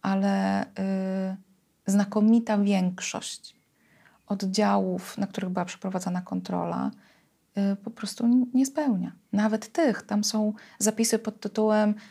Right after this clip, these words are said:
„Pacjentka powinna mieć zapewnioną, y, y, m, zapewnioną godność”, rozumiesz?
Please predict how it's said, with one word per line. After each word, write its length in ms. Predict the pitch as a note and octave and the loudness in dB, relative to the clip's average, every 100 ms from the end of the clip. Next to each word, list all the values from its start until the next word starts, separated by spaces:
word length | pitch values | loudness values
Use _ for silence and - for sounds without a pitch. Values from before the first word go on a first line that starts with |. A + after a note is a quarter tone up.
| _ - | _ -6
„Pacjentka 540 | F3+ A3 A3 A3 - | -2 2 2 0 -2
powinna 460 | A3+ G3+ G#3 G#3 G#3 | -2 0 2 2 2
mieć 320 | G3+ G3 G3 | 2 0 -2
zapewnioną, 1080 | - F#3+ F#3 G3 G3 F#3+ F#3+ F#3 F3+ F3 F3+ - F3+ F3 F3 E3+ F3+ _ - - - | -4 -4 -6 -2 -2 0 -2 -2 -2 -4 -8 -6 -6 -6 -8 -10 -14 _ -20 -20 -6
y, 40 | F#3+ | -2
y, 300 | F#3 - - | -2 -2 -6
m, 320 | - G3 - | -4 -2 -2
zapewnioną 580 | G3+ G3 G3 G3 F#3+ F3+ | -4 -4 -4 0 0 0
godność”, 720 | D#3+ F3+ F3+ E3+ D3 - - | 2 2 2 -2 -4 -4 -8
rozumiesz? 520 | F#3 F#3+ A3+ B3 - | -6 0 2 0 -4